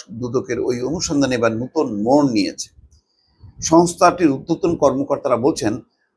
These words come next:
অনুসন্ধানে যাদের নাম এসছে তারা কম বেশি সবাই আওয়ামী লীগ ঘেঁষা ব্যবসায়ী এবং রাজনীতিবিদ। ঘটনাক্রমে দেখা যাচ্ছে যে রাজনীতিবিদদের থেকেও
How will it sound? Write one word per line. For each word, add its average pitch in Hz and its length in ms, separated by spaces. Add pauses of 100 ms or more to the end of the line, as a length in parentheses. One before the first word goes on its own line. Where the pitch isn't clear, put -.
অনুসন্ধানে 175 680
যাদের 143 320
নাম 139 240
এসছে 151 220
তারা 135 220
কম 156 360
বেশি 160 260
সবাই 175 500 (120)
আওয়ামী 143 340
লীগ 160 160
ঘেঁষা 139 260
ব্যবসায়ী 127 500
এবং 117 280
রাজনীতিবিদ। 90 560 (800)
ঘটনাক্রমে 147 840 (120)
দেখা 117 220
যাচ্ছে 143 300
যে 127 140
রাজনীতিবিদদের 120 1000 (120)
থেকেও 113 340